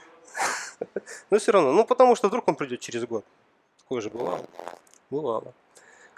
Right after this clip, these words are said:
Вот. Что нужно посоветовать кандидату? А, кандидату тоже есть что посоветовать. Во-первых, нужно написать хороший текст о себе.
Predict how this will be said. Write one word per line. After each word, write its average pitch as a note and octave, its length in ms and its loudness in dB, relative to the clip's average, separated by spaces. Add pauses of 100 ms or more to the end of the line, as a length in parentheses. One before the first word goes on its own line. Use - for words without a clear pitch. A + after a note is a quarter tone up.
(100)
Вот. C3 200 -4 (180)
Что - 220 4
нужно G3 240 4
посоветовать D#3+ 420 -4
кандидату? B2+ 560 -2 (680)
А, A2 320 -6 (640)
кандидату D3 360 0
тоже C3 240 -2
есть A#2+ 120 -4
что - 100 -14
посоветовать. F3+ 500 -2 (460)
Во-первых, G3+ 260 2
нужно F#3+ 200 6
написать D#3+ 280 4
хороший D3 300 -2
текст - 240 -4
о - 20 -8
себе. A2 300 -6